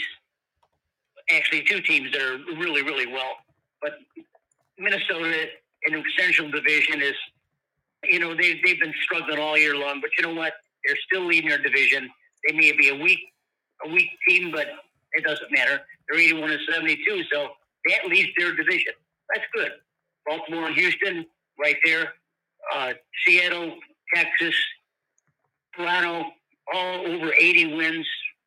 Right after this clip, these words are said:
Tampa Bay's got ninety-three wins. So you've got several teams there that could win their division in any other year except this year. There's so many, there's so many good teams in the American League.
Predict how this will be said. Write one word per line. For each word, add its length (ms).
Tampa 240
Bay's 240
got 120
ninety-three 540
wins. 300
So 100
you've 100
got 180
several 340
teams 300
there 300
that 120
could 140
win 540
their 140
division 680
in 200
any 260
other 180
year 400
except 400
this 220
year. 160
There's 220
so 80
many, 260
there's 180
so 80
many 160
good 240
teams 220
in 80
the 120
American 280
League. 160